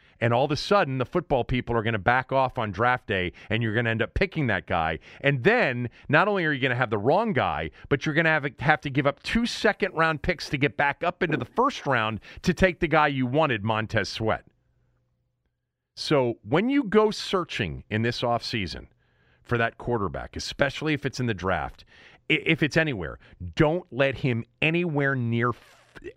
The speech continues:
any part of this operation. He will fuck the whole thing up.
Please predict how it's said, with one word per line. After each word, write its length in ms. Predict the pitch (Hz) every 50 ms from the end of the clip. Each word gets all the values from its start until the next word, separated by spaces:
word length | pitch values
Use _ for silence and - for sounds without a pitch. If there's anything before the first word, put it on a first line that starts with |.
| _ -
any 240 | - 240 254 226 156
part 240 | - - 139 120 113
of 60 | -
this 180 | 110 101 -
operation. 680 | 120 101 95 - - 85 90 82 76 - - 65 - - _ _ _ _ _ - - -
He 220 | - - 196 214 226
will 280 | 202 151 139 110 98
fuck 640 | - - - - - - - - 233 220 - _ _ -
the 140 | 196 170
whole 240 | 139 156 165 151 147
thing 320 | - - 147 131 123 113 101
up. 260 | 76 55 - -